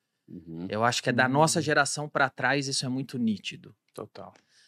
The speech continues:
Speaker 2: E tem um outro problema que é cultural do brasileiro, que esbarra nisso, mas não é bem isso. Mas vamos começar falando disso aí.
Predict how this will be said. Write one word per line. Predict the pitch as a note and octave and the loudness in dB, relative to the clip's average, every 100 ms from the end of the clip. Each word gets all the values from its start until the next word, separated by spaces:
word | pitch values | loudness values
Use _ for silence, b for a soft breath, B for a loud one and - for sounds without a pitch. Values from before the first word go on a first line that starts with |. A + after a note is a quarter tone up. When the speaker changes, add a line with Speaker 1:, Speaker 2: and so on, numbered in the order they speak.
| b | b
Speaker 2:
E | A#2 | -2
tem | - D#3 | 6 8
um | |
outro | D#3+ F#3+ G3 F3 | 10 10 8 2
problema | F3 C#3+ D3 E3 E3+ | 2 4 4 4 2
que | - | 2
é | D#3+ | 0
cultural | D3 E3 D#3+ D#3 D3 | 2 0 2 6 6
do | C#3+ | 4
brasileiro, | C#3 C#3+ C3+ A#2+ C3 C3+ | 2 0 0 2 2 0
que | - C#3 | -2 -6
esbarra | B2 A2 C3+ C#3 | 0 6 6 6
nisso, | C3+ A#2+ A#2+ C3 | 0 0 -2 -4
mas | C3 B2 | -6 -4
não | B2 | -4
é | |
bem | A#2+ B2 G#2+ | -2 -2 -4
isso. | - - | -4 -8
Mas | G#2+ | -6
vamos | C3 D3 | -4 -2
começar | D3 C3+ C#3 C3+ | -2 0 0 -2
falando | C3+ B2+ C3 | -2 -4 -4
disso | A2+ A2+ - | -4 -4 -2
aí. | G#2+ F2+ | -4 -6